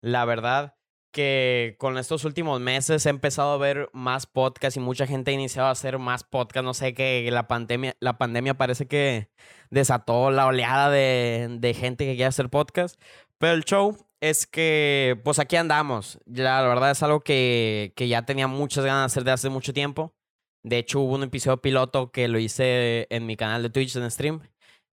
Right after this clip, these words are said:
que la verdad nunca salió por un pedo que hubo con el audio del invitado, porque en teoría esto va a ser un, eh, un podcast con invitados. El día de hoy me encuentro yo solo. Mi nombre es Tilo, Guillermo,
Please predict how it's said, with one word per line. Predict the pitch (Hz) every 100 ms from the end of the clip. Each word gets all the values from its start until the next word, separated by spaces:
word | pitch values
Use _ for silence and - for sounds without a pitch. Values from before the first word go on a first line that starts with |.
| -
que | 156
la | 151
verdad | 151 156
nunca | 170 196
salió | 170 151 160 185 175
por | 175 175 160
un | 156 156
pedo | 143 165 170
que | 160
hubo | 165 170
con | 170
el | 156
audio | 143 156 160
del | 160
invitado, | 156 139 147 156 156 151
porque | 143 139
en |
teoría | 127 139
esto | 135
va | 151
a |
ser | 151 147
un, | 147
eh, | - 139 131 123 120 117 110 -
un | 135 131
podcast | 139 -
con | - 131
invitados. | 117 127 120 101 - _ _ _ _ _
El | - 131
día | 147
de | 175
hoy | 180 175 165
me | 139
encuentro | 123 123 123
yo | 139
solo. | 135 165 160
Mi | 156 123 120
nombre | 123 127 123 123
es | 120 -
Tilo, | 160 165 156 -
Guillermo, | 127 113 117 127 143 147